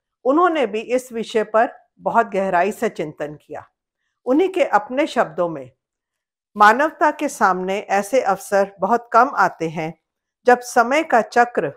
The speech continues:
हमें अतीत को सुधारकर नए भविष्य के निर्माण का मौका देता है।"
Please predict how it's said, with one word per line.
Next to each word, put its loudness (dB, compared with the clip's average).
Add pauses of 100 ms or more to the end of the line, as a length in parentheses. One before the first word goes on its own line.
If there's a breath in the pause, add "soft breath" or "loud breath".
हमें -2
अतीत -6
को 0
सुधारकर 0 (440)
नए 4
भविष्य 0
के -4
निर्माण -2
का -2
मौका -2
देता -18
है।" -20